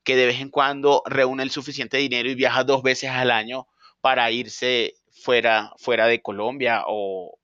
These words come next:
o, o acá dentro de Colombia, si el tiempo y, y mi trabajo me lo permite.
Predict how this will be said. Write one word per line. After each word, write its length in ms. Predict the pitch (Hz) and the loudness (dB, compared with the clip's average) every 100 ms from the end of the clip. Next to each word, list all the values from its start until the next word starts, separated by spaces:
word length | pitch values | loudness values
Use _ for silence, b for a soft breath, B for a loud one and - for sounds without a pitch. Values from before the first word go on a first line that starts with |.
| _ | _
o, 260 | 87 107 - | -8 -6 -4
o 140 | 107 | -2
acá 260 | 101 - 101 | -2 0 0
dentro 300 | 110 113 113 | 0 -4 -4
de 100 | 110 | -4
Colombia, 560 | 92 101 139 139 101 101 | -4 -4 -2 -2 -2 -6
si 180 | - | -6
el 120 | 98 - | -6 -4
tiempo 540 | 123 107 - 110 104 | -6 -6 -2 -2 -2
y, 220 | - 107 - | -4 -12 -16
y 100 | - | -18
mi 140 | 104 104 | -12 -4
trabajo 260 | 98 - | -2 -2
me 80 | 113 | -2
lo 120 | 107 | -4
permite. 640 | 101 95 131 190 - 131 127 | -4 -4 -4 -4 -2 -2 -2